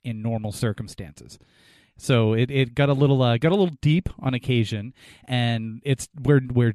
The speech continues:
we're playing this episode, and we did this interview not because there isn't new information out there on the case. There, we are constantly working on new information and,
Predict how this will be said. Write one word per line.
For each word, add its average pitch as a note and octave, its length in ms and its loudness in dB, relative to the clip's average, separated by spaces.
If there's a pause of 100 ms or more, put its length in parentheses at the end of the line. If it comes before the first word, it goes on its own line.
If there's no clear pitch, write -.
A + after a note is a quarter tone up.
we're A#2 160 0
playing G#3 320 -4
this G#2+ 160 -4
episode, A#2+ 480 -2
and G#2 80 -6
we A2 80 -2
did D3 160 -2
this B2+ 160 0
interview B2 300 -2
not B2 200 -2
because B2+ 300 0
there A2 140 0
isn't B2 340 -2
new A#2 180 -2
information A2+ 760 -6
out D#3 180 -4
there F3 340 0
on D3 200 -6
the D3+ 80 -10
case. E3 340 -4
There, A#2 300 0 (280)
we A2+ 320 0
are G#2+ 200 -10
constantly C3+ 500 -6
working A2+ 360 -4
on G#2 180 -4
new G#2+ 100 -2
information G#2 640 -6
and, G#2 380 -8